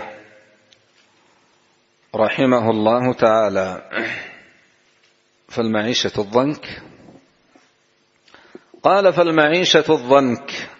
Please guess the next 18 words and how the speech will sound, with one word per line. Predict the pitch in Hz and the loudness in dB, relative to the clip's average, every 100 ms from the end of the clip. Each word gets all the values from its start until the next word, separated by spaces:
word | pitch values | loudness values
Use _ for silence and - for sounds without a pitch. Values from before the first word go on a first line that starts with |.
| _ - | _ -4
لازمة | 107 123 131 110 147 160 131 - | 0 2 2 0 0 2 0 2
لمن | 123 117 135 131 120 | 2 2 2 0 0
أعرض | 123 160 131 120 117 113 | 0 0 0 2 2 2
عن | 110 120 127 110 | 2 2 0 -2
ذكر | 175 - | -2 0
الله | 120 117 110 104 95 - - - _ _ _ _ _ _ _ _ _ _ _ - | 2 4 4 2 0 -10 -20 -20 _ _ _ _ _ _ _ _ _ _ _ 0
الذي | 151 190 190 185 160 | 2 4 4 4 4
أنزله | 160 160 196 165 147 143 | 2 2 4 4 2 2
على | 160 160 151 | 2 2 2
رسوله | 143 127 180 160 147 143 | 2 2 2 2 2 2
صلى | 131 156 139 | 2 2 2
الله | 135 147 151 135 | 4 2 2 2
عليه | 131 127 147 165 151 | 2 2 0 2 4
وسلم | 170 - 170 131 110 92 80 - - _ _ _ _ _ _ _ _ _ _ _ _ _ _ _ | 4 4 2 4 4 0 -8 -20 -20 _ _ _ _ _ _ _ _ _ _ _ _ _ _ _
في | - 139 160 185 | -8 0 2 4
دنياه | 160 160 151 147 165 180 170 160 170 151 127 113 - - | 2 2 4 4 2 2 2 2 2 2 0 -4 -8 0
وفي | 151 147 147 | 2 4 2
البرزخ | 139 120 147 156 123 131 - | 4 4 4 4 4 4 4